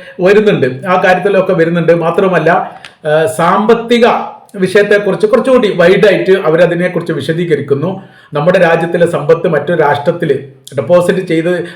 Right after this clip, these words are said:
അവർക്ക് വരുമാനം ഉണ്ടാക്കി കൊടുക്കുന്ന പ്രവർത്തനത്തിൽ നിന്ന് പിന്മാറണം എന്നുള്ളതും, മുസ്ലിം രാജ്യങ്ങളുടെ സാമ്പത്തികമായിരിക്കുന്ന മൂല്യങ്ങൾ അവരവരുടെ രാജ്യത്ത് തന്നെ ഡെപ്പോസിറ്റ് ചെയ്യുന്ന സംവിധാനങ്ങൾ ഒരുക്കണം.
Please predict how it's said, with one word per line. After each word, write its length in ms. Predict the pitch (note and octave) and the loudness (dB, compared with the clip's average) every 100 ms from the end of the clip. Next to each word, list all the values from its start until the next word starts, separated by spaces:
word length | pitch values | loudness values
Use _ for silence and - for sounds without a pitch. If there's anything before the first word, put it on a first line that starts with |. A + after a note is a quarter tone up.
| - | -2
അവർക്ക് 300 | F#3+ F#3+ F#3+ | 0 0 2
വരുമാനം 440 | E3 E3 F3 E3+ | 2 2 0 0
ഉണ്ടാക്കി 240 | D#3+ D#3+ D#3 | 0 0 0
കൊടുക്കുന്ന 400 | D#3+ C#3+ D#3+ D#3 | -2 0 -2 0
പ്രവർത്തനത്തിൽ 720 | C#3+ D3 D3 D#3+ D#3 E3+ E3+ | 0 0 0 -2 -2 -4 -4
നിന്ന് 140 | G3 A3+ - - - | -4 -6 -12 -20 -10
പിന്മാറണം 560 | D#3 F#3 E3+ E3 F3 D#3+ | -6 -2 0 0 -2 -4
എന്നുള്ളതും, 460 | D#3 D3 D3+ E3+ - - - | -2 -2 -2 -4 -8 -20 -10
മുസ്ലിം 420 | D#3+ - A#3+ B3 | -8 0 0 2
രാജ്യങ്ങളുടെ 680 | A3 F#3 F3+ F3+ F3+ F#3 G#3 | 2 2 2 0 -2 -2 -2
സാമ്പത്തികമായിരിക്കുന്ന 1300 | E3 D3+ E3+ F#3 - A3 G#3 F3+ D#3+ D3 D3 C#3+ D3+ | -2 -4 -2 -2 -2 0 0 2 -2 -2 -2 -2 -2
മൂല്യങ്ങൾ 720 | D#3 C#3+ D3+ D3+ B2+ C#3+ - - - | -4 -4 0 0 0 -4 -4 -12 -8
അവരവരുടെ 480 | - F#3+ A#3 A#3+ A#3+ | -2 2 4 4 4
രാജ്യത്ത് 560 | G#3+ F3 E3+ F3 F3+ D#3+ | 2 0 -4 -4 -2 0
തന്നെ 140 | D#3 | -2
ഡെപ്പോസിറ്റ് 600 | D3+ - F#3 G3+ G#3 G3 | -2 -2 -2 0 0 0
ചെയ്യുന്ന 240 | E3+ D#3 D#3 | -4 -4 -4
സംവിധാനങ്ങൾ 680 | C#3+ C3 C#3+ D3+ D3+ D3 | -6 -4 -2 -2 -2 -4
ഒരുക്കണം. 440 | B2 A#2+ B2+ C#3+ | -6 -4 -6 -6